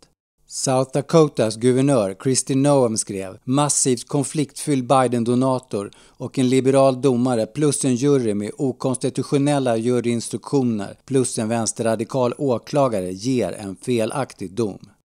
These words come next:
Den oberoende journalisten Tucker Carlson skrev att Trump kommer att vinna valet om han inte dödas först, men sa att domen markerar slutet på det mest rättvisa rättssystemet i världen.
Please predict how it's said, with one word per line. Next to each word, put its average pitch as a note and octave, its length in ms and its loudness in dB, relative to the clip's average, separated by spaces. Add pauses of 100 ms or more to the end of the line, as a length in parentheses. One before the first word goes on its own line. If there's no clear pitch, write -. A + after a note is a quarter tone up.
(320)
Den A2+ 320 -4
oberoende B2+ 580 2
journalisten B2+ 640 -2
Tucker C3+ 260 -4
Carlson C3+ 540 2
skrev B2+ 480 -2
att G#2+ 160 -8
Trump A#2 400 -4
kommer C#3 300 0
att G#2+ 160 -6
vinna A#2 320 0
valet A#2 540 0
om A2 240 -4
han G#2+ 140 -4
inte A2+ 260 -2
dödas A2+ 520 2
först, - 400 -12
men C3+ 200 0
sa B2+ 300 2
att A2+ 100 -4
domen B2+ 420 2
markerar C3 480 0
slutet C3 580 -2
på A2 120 -4
det A2 100 0
mest A#2+ 360 -2
rättvisa C3 760 -4
rättssystemet G#2 880 -4
i C3 240 -4
världen. A2+ 600 -4